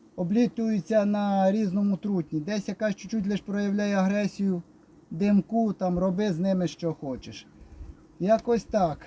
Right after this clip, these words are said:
Так що ніхто не лякає українською степовою, що вона агресивна. Ви бачите, що я працюю ось. Це, на цей точок були переведені теж українська степова,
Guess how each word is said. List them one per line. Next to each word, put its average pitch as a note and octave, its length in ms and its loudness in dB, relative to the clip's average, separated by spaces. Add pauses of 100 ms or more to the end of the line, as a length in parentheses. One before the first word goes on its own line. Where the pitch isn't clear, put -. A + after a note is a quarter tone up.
(140)
Так G3+ 220 -8
що G3+ 420 0
ніхто G3+ 680 0
не G3+ 300 -2 (140)
лякає F#3 480 -2
українською F#3+ 580 -4
степовою, E3 520 -2 (720)
що - 160 -4
вона G3 420 2
агресивна. F3 880 0 (320)
Ви F#3 180 -4
бачите, G3 580 0
що F#3 220 -2
я F#3 320 4
працюю F3 640 -2
ось. D#3+ 300 -4 (580)
Це, A3+ 460 6 (160)
на F#3+ 160 -2
цей A3 240 -2
точок G#3+ 380 -2
були G#3+ 280 0
переведені G3+ 720 0
теж F#3 260 -2
українська F#3+ 560 -4
степова, G3 540 0